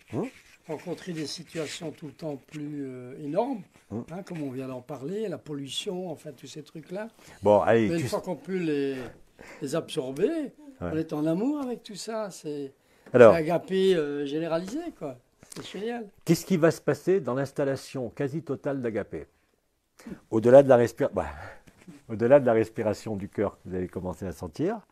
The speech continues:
Speaker 1: à un moment donné, vous allez avoir un orgasme terrible. Vous allez sentir cette énergie qui monte du ventre,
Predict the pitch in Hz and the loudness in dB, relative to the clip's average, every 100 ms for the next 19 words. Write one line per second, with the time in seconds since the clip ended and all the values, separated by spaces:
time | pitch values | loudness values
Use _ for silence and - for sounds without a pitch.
0 | _ - - - 113 123 123 117 110 139 | _ -20 -20 -2 4 4 6 4 4 2
1 | 120 113 110 107 113 107 107 98 101 110 | 2 2 4 4 4 2 0 -2 -2 -4
2 | - 104 - 107 104 95 - _ 143 - | -6 -12 -8 -8 -8 -12 -18 _ -20 -20
3 | - - 98 113 - 123 - 135 - 110 | -18 0 6 6 6 -2 0 -2 0 -4
4 | 107 104 98 101 107 98 98 107 - - | -2 -4 -6 -10 -12 -10 -8 -8 -12 -20
5 | - 101 87 143 170 - | -10 -4 0 0 -2 -12